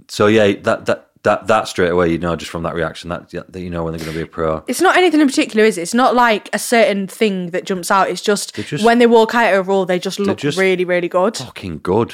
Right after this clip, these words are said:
Speaker 1: Do you know
Speaker 2: Yeah.
Speaker 1: what I mean? Um, and you can see that in somebody right from, I've seen people in the gym, do you know what I mean? And I've been like, the little kid from Hull, I, I forget his name, but he's won loads of stuff this year as, like, a natty. Um, I think his name's, like, Hat-, Hattersley or something like that.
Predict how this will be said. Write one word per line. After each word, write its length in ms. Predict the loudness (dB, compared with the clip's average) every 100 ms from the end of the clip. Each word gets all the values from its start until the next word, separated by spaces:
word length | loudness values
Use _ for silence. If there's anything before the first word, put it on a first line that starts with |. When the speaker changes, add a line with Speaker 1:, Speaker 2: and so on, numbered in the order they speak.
| -14
Speaker 1:
Do 60 | -10
you 60 | -2
know 60 |
Speaker 2:
Yeah. 180 | 0 2
Speaker 1:
what 60 | 0
I 20 |
mean? 120 | -4 -12 _ -20 -20 -20 _
Um, 600 | -2 0 2 0 -2 -8 -8
and 100 | -4
you 80 | -2
can 140 | -2
see 260 | 0 4 4
that 220 | 4 2
in 140 | -2 -2
somebody 300 | -4 -2 2
right 360 | 2 2 0
from, 520 | 0 2 2 0 -8 _ _ _
I've 180 | -2 -2
seen 220 | 0 -2
people 300 | 0 -2 -2
in 80 | -4
the 60 | -4
gym, 340 | -4 -4 -6
do 80 | -8
you 60 | -6
know 60 |
what 80 | -6
I 20 |
mean? 240 | -6 -8 -10
And 120 | -10
I've 120 | -8
been 160 | -8 -6
like, 320 | -8 -8 -10 _ -20 _
the 60 | 0
little 180 | 0 0
kid 200 | -4 -2
from 200 | -2 -2
Hull, 320 | -2 -4 -10
I, 80 | -20 -20
I 60 | -18
forget 280 | -8 -6 -6
his 160 | -8
name, 200 | -6 -6
but 80 | -8
he's 80 | -6
won 160 | -4
loads 260 | 2 2 2
of 60 | -4
stuff 200 | -10 -12
this 200 | -10 -8
year 120 | -8
as, 100 | -8
like, 160 | -12
a 40 | -8
natty. 440 | -8 -8 -10 -10 _ -20 -20 _
Um, 240 | -8 -8 -8
I 40 |
think 160 | -10 -12
his 80 | -10
name's, 160 | -12
like, 120 | -14
Hat-, 320 | -12 -12 -12 -14
Hattersley 480 | -10 -8 -8 -4 -4
or 80 | -4
something 280 | -6 -12 -12
like 180 | -12 -12
that. 240 | -14 -14